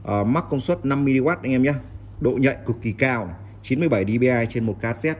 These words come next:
độ nhạy rất cao luôn anh em nhé. Anh em nào hiểu về độ nhạy sẽ nhìn cái này sẽ biết này, phân tích sẽ biết. Tiếp đến Bluetooth, ờ, version năm chấm không mà theo thế hệ thứ hai,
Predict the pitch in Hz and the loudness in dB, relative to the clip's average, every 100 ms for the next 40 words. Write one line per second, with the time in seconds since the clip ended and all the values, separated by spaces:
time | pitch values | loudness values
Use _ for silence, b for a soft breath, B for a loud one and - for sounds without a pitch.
0 | - - - - 123 208 - 170 135 127 | -10 -12 -10 -4 -2 -2 0 0 0 -2
1 | 123 117 117 120 120 120 101 98 90 98 | -4 -2 -2 -2 0 0 0 -2 -2 -2
2 | 90 110 - 104 113 101 110 104 92 117 | -2 -4 -6 -6 -4 -4 -4 -6 -6 -2
3 | 147 139 101 - 104 - - 101 123 143 | -2 -2 -6 -8 -10 -8 -8 -6 0 0
4 | - - - - - - - - - B | -2 -12 -16 -16 -16 -16 -16 -16 -16 B
5 | B B B B 214 196 190 160 156 214 | B B B B 4 6 6 6 6 0
6 | - 160 165 156 151 147 160 160 143 156 | -4 2 4 4 2 2 0 0 -2 -4
7 | 147 151 143 - 180 160 135 143 139 165 | -4 -6 -4 -2 -2 -2 -2 -2 2 2
8 | 123 143 165 170 160 | 2 -2 -2 -2 -2